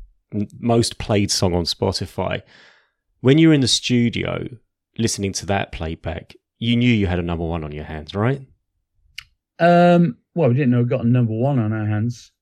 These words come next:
Speaker 2: uh, but we were utterly convinced it was a hit. And in fact, we had to persuade the record company to release it as a
Speaker 1: No
Speaker 2: single.
Speaker 1: way.
Speaker 2: Yeah. Yes way. We begged them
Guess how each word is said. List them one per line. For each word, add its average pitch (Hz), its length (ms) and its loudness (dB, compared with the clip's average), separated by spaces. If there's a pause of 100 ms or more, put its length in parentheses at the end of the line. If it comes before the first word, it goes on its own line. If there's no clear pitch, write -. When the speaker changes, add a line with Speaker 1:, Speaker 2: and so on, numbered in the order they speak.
(160)
Speaker 2:
uh, 123 340 0 (540)
but 123 260 0 (160)
we 147 240 2
were 139 200 2 (100)
utterly 147 380 0
convinced 117 580 -2
it 107 100 -8
was 104 140 -6
a 104 40 -2
hit. 117 300 -2 (920)
And 147 200 2
in 151 80 2
fact, 139 220 0
we 160 80 2
had 165 140 0
to - 100 -14
persuade 151 460 -2
the 107 80 -2
record 113 340 -4
company 107 240 -6
to 110 140 -12
release 127 360 -6
it - 120 -18 (280)
as 123 60 -6
a 156 60 -4
Speaker 1:
No 202 100 2
Speaker 2:
single. 240 220 0
Speaker 1:
way. 190 360 -4 (680)
Speaker 2:
Yeah. 135 300 2 (420)
Yes 165 260 -2
way. 110 340 -2 (680)
We 156 180 2
begged 151 480 0
them 104 300 -8